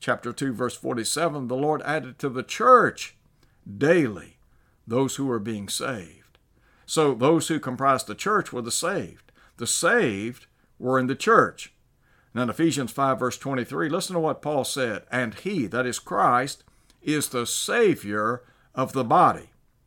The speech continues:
All right, if Jesus is the Savior of the body, what we have to do is define the body.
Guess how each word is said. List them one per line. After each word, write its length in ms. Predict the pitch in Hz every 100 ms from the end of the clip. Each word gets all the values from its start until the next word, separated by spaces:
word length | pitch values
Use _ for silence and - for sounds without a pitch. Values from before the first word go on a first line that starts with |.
| _ _ _ - -
All 100 | 135
right, 100 | 147
if 160 | -
Jesus 540 | - 202 233 208 185 180
is 180 | 156
the 140 | - 127
Savior 380 | 170 156 127 120
of 80 |
the 80 | 113
body, 320 | 123 175 151
what 180 | 113 147
we 120 | 147
have 120 | 143 -
to 100 | 135
do 160 | 165
is 100 | 139
define 440 | - - 127 123 110
the 80 |
body. 480 | 110 156 156 76 -